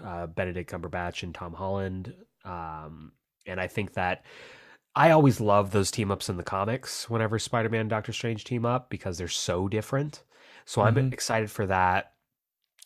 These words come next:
Speaker 1: I, I would love nothing more in this world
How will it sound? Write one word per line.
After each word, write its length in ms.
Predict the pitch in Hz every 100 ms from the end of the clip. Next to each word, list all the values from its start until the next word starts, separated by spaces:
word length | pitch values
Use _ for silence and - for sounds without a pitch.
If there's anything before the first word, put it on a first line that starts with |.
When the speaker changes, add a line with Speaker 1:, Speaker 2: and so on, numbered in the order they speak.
| _ - - -
Speaker 1:
I, 600 | 113 143 165 151 147 135 -
I 160 | 147
would 220 | 185 180 135
love 260 | 120 101
nothing 580 | 104 104 113 117 143 135
more 380 | 107 98 95 92
in 140 | 87
this 280 | 85 80 -
world 600 | 78 76 - 65 67 -